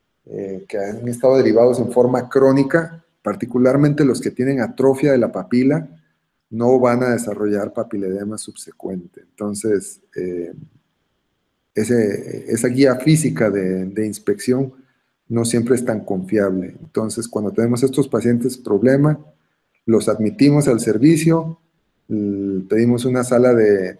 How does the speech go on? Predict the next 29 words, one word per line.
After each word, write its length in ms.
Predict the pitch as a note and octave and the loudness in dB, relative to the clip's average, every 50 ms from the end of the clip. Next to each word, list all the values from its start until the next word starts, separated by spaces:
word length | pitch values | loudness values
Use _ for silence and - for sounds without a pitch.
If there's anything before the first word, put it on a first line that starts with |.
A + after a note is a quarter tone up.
| _ | _
de, 400 | G2 F#2+ G2 F#2+ F#2+ F#2 F2+ F2 | -6 -2 0 0 0 0 -2 -6
de 180 | - - G2 F2+ | -8 -8 -8 -6
sedación, 600 | - G2+ G2 F#2+ F#2 - - C#3+ D#3+ E3+ D#3+ C#3 | -4 -4 -4 -4 -6 -2 0 0 2 2 2 2
le 80 | A#2 | 2
ponemos 480 | A2+ - A2+ G#2+ A2+ A#2 A#2+ B2+ A#2 - | 0 -2 -4 -4 -2 -2 -2 -2 -2 -2
el 160 | A2+ G#2 - - | -4 -4 -2 -2
transductor, 680 | G#2+ G2+ G2+ - G2+ F#2+ - _ D3+ D#3 E3+ E3+ D#3 | -4 -4 -4 -4 -8 -10 -4 _ 2 4 4 2 2
nos 160 | C3 A2+ G#2 | -2 -2 -2
damos 260 | A#2 A#2 A#2+ A#2+ A#2 | -2 -2 -2 -2 -2
cuenta 280 | - B2 A#2+ A#2 A#2+ A2+ | -4 -4 -4 -4 -4 -6
qué 80 | - | -6
está 200 | A2+ - - A#2 | -6 -6 -6 -4
pasando 420 | - A#2 G#2+ - C3 C#3 D3+ D#3 D3 | -4 -4 -4 -2 -2 0 2 4 4
y 80 | B2+ A#2+ | 4 2
en 120 | G#2+ - | 2 -2
función 440 | - - A2+ G#2+ G#2 - - C3+ C3+ | -6 -12 -18 -18 -10 -4 -4 0 0
de 80 | C#3 B2 | 2 2
la 120 | A2+ - | 0 0
presión 300 | - - G2+ - B2 C3+ | -2 -6 -6 -4 -4 -6
intracraneal 680 | C#3+ C3+ C#3 A#2+ A2+ - A2 A2 A2+ B2 C3+ C#3 C#3 - | -4 -2 -4 -4 -4 -4 -4 -4 -2 -2 -2 -2 -2 -4
tomamos 340 | A#2 A2 A2 A#2 B2 B2+ | -4 -4 -4 -4 -4 -4
la 80 | A#2+ A2+ | -4 -6
siguiente 400 | - - A2 G#2+ G#2 G#2 - A#2 | -6 -8 -10 -12 -12 -6 -4 -4
decisión 380 | A2 G2+ G2+ F#2+ - A2+ A2 A2 | -4 -4 -6 -10 -10 -8 -6 -6
de 120 | G#2+ - | -6 -6
qué 280 | - - G#2+ A2 A2+ A#2 | -4 -2 0 2 2 2
es 60 | A2+ | 2
lo 80 | A#2+ A2+ | 0 0
mejor 340 | A2 G2 - - G2 - | -2 -6 -8 -12 -14 -14